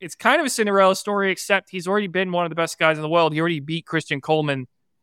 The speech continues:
this year, but it, it was amazing. I mean, a Tracksmith guy without a shoe sponsor to win that race. Alex, what I wanna know from you: Were there any races during U S A's where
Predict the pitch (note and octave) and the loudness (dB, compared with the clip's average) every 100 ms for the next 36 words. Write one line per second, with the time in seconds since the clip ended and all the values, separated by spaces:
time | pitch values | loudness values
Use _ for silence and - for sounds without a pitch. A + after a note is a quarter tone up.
0 | _ D#3 D3+ - D3+ A#2+ - D#3+ E3 F#3+ | _ -2 0 2 2 2 0 -6 -6 -8
1 | F3+ A#3+ F#3 D#3 D#3+ C#3+ C#3 C3+ C3+ B2+ | 2 4 4 0 0 0 -6 -6 -8 -2
2 | E3 D#3 - D#3+ D#3 D3 C#3+ C#3 C3 - | 0 0 -6 -6 0 0 0 -4 -4 -12
3 | C#3 - D3 - C#3 C#3 C#3 C3+ C3+ C#3+ | -14 -8 -8 -8 -10 -4 -2 0 -2 -2
4 | - _ _ _ - F3+ E3 - F#3 F#3+ | -10 _ _ _ -6 -2 -2 -4 -4 0
5 | F#3 G#3+ B3+ B3 A3+ G#3+ F#3+ E3 G3 F#3 | 2 4 4 4 4 2 0 -4 0 0
6 | D3 C#3 _ _ _ _ _ _ D#3+ F#3+ | 0 -4 _ _ _ _ _ _ 2 6
7 | B3 B3+ B3+ A3 A3 A3 G3 F#3 F#3+ - | 6 6 4 4 2 2 2 2 0 -2
8 | D#3 C#3 C3+ F3 F3 E3+ E3+ D#3 - D#3+ | -4 -4 -6 -4 -2 -2 0 0 0 -4
9 | C#3+ C3 B2+ - _ _ D#3 D#3 D3+ D3 | -4 -12 -18 -18 _ _ 4 6 4 0